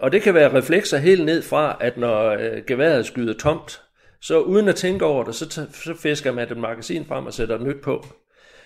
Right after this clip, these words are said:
Men det kører også op, skal vi sige, for en delingsfører, for en kompagnichef, for en bataljonschef, at de ting, som, hvor geværskytten har sin opgave,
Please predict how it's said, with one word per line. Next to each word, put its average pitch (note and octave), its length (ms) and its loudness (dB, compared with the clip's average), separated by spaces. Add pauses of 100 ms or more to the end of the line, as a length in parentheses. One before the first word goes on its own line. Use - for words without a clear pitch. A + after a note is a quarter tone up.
(220)
Men A#2 220 -4
det B2+ 120 -4
kører D3+ 240 4
også D3 280 0
op, - 440 0 (320)
skal C#3+ 160 -8
vi C3+ 40 -8
sige, D#3 160 0
for D3 140 -2
en B2 140 -4
delingsfører, D3 720 -2
for A#2+ 180 -6
en A2+ 80 -12
kompagnichef, B2+ 680 -6
for A2+ 120 -10
en A2+ 80 -14
bataljonschef, A#2+ 920 -8 (560)
at B2 160 -6 (120)
de G#3 100 -2
ting, G#3 340 2
som, A#2 420 -6 (520)
hvor B2+ 220 2
geværskytten D#3 720 0
har C#3 260 2
sin A3 320 -2
opgave, C#3+ 500 -4